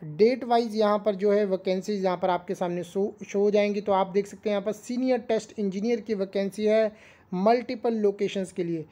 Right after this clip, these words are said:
सीनियर सॉफ्टवेयर इंजीनियर की वैकेंसी है जो कि तीन तारीख को वैकेंसी आई है, कल ही वैकेंसी आई है, लेटेस्ट ओपनिंग्स हैं। एप्लीकेशन इंजीनियर प्रोटोटाइपिंग सेल्स के लिए है।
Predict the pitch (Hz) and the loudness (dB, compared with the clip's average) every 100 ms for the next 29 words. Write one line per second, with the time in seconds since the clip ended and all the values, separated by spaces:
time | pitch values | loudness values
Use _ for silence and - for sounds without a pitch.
0 | - _ - 233 233 254 247 226 214 214 | -20 _ -10 -2 2 2 2 2 0 2
1 | 220 202 202 208 233 214 214 208 208 208 | 2 2 0 0 0 0 -2 0 0 0
2 | 208 220 190 202 214 - 226 240 233 190 | 0 0 0 -2 -4 -6 -4 -2 0 2
3 | 202 202 214 196 202 196 190 202 190 196 | 2 0 -2 -2 -2 -2 0 2 4 2
4 | 196 226 220 233 214 196 190 185 202 190 | 0 0 0 0 -2 -2 -2 -2 0 0
5 | 196 196 185 190 220 208 196 180 196 196 | 0 -2 -2 -2 -4 -4 -4 -2 -2 0
6 | 202 214 214 - - - _ 226 233 240 | 0 0 -4 -14 -20 -20 _ -2 -2 -4
7 | 240 247 220 233 214 196 202 220 226 220 | -4 -4 0 0 0 0 0 2 2 0
8 | 196 190 196 185 185 214 214 208 - 208 | -2 -2 0 0 0 -2 -6 -6 -2 0
9 | 214 208 220 208 208 208 214 | 0 -2 -2 2 4 4 2